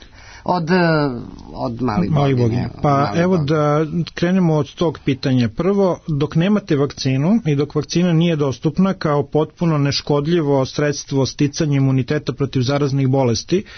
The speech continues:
Speaker 2: e, povoljnije je po osobu da dobije, pogotovo ženskog pola, da dobije male boginje dok je u, da kažemo, dečijem uzrastu. Ne zato što su komplikacije ređe,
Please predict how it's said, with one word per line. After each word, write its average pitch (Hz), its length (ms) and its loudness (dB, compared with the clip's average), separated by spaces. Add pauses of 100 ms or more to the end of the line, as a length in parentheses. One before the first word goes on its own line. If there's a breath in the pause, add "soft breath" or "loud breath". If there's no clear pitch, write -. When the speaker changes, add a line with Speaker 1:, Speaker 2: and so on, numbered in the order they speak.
(580 loud breath)
Speaker 2:
e, - 60 -4 (400)
povoljnije 156 920 2
je 156 200 2 (200)
po 147 460 2
osobu 160 760 2
da 135 380 2
dobije, 143 460 0
pogotovo 156 500 0
ženskog 151 460 -2
pola, 151 320 2
da 139 120 2
dobije 156 460 2
male 135 340 2
boginje 143 840 2
dok 147 420 -2
je 151 240 2
u, 147 160 0 (500)
da 139 220 -2
kažemo, 147 360 0
dečijem 143 500 0
uzrastu. 117 520 -2 (420 loud breath)
Ne 175 180 2
zato 180 240 -2
što 165 140 -2
su - 140 -2
komplikacije 139 720 0
ređe, 131 480 0